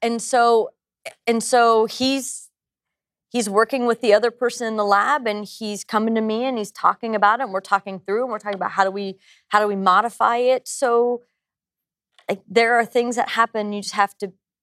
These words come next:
be, I guess, quick to think on your feet, but think about how to give them the best experience when things don't work out. Like, I had some students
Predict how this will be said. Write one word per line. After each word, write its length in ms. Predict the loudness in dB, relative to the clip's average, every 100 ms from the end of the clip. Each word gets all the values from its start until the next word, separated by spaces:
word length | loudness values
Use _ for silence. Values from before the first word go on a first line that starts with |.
| _
be, 160 | -6
I 100 | -4
guess, 240 | -4 -4 -4 _
quick 360 | -2 -2 -2
to 140 | -8 -6
think 280 | -4 -2
on 220 | -2 -4 -4
your 140 | -8
feet, 640 | -10 _ -10 -8 -8 -12 -20 _ _ _ _
but 140 | -6 -2
think 140 | 0
about 160 | 2 2
how 100 | 2
to 80 | 2
give 160 | 0 -2
them 120 | -2
the 40 |
best 280 | 2 0 0
experience 920 | -14 -6 -2 -2 -2 -4 -6 -10 -12
when 500 | -4 -2 0 -2 -8 -12 _ _ _
things 320 | -6 -6 -10
don't 380 | -2 2 2 0
work 180 | -6 -4
out. 180 | -2
Like, 180 | 0 0 _
I 120 | 0 0
had 200 | -2 -2
some 220 | -2 -2
students 460 | -4 -6 -6 -8